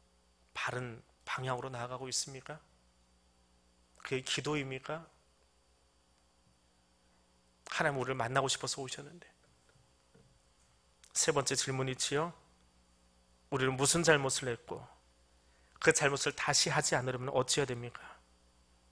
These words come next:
교회가, 성도가 똑바로 살지 못해서 세상에서 지탄받고 있는 것이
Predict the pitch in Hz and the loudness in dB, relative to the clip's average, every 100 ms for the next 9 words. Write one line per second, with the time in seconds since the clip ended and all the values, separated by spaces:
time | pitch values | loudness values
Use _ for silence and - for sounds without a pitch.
0 | _ _ _ _ _ _ _ _ _ _ | _ _ _ _ _ _ _ _ _ _
1 | _ - _ - - 135 127 131 120 117 | _ -20 _ -14 -4 -2 2 2 2 -2
2 | 123 - - _ _ _ _ _ _ _ | -4 -18 -20 _ _ _ _ _ _ _
3 | - - 160 147 131 117 117 - - _ | -4 -2 0 0 0 -2 -4 -20 -20 _
4 | _ _ - - 170 156 139 131 131 - | _ _ -4 4 6 6 2 -4 -6 -6
5 | 135 - 131 - _ _ _ _ _ - | -8 -8 -10 -16 _ _ _ _ _ -2
6 | 170 156 147 135 - - 147 139 - 135 | 2 2 0 4 4 4 2 2 0 -4
7 | 127 123 120 131 | -2 -2 -2 -4